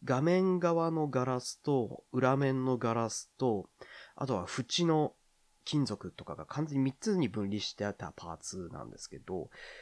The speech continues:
あの、裏面のガラスパーツがですね、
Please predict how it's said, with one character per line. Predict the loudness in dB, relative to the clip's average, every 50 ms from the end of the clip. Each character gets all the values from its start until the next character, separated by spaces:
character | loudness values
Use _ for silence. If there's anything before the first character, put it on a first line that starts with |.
| -16 -16 -16 -14 -12 -10 -8 -6
あ | -4 -4 -6
の、 | -6 -6 0
裏 | 0 4 4 4 4
面 | 4 4 4 4 2 0
の | 0 -2 -4
ガ | -2 -4 -2
ラ | 0 -2 -2
ス | -2 -6 -8 -6 -6 -6 -6 -8 _ _ _ _ _ _ _ _ _ _ _ _ _ _ _ _ _ -8
パ | -2 -2 -2
ー | -2
ツ | -2 -6
が | -10 -10
で | -8 -8
す | -10 -8 -8
ね、 | -10 -12 -14